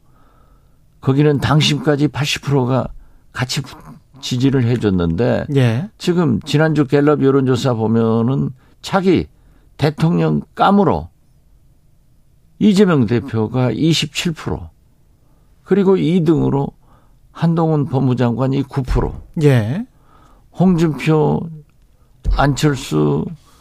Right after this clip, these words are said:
Speaker 1: 오세훈
Speaker 2: 음.
Speaker 1: 각각 사 프로. 이걸 보면은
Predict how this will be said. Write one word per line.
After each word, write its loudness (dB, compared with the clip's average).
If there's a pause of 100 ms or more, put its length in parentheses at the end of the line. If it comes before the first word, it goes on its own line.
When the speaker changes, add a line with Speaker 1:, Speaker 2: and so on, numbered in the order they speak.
(160)
Speaker 1:
오세훈 2 (100)
Speaker 2:
음. -2
Speaker 1:
각각 -4
사 -2
프로. -6 (540)
이걸 4
보면은 -2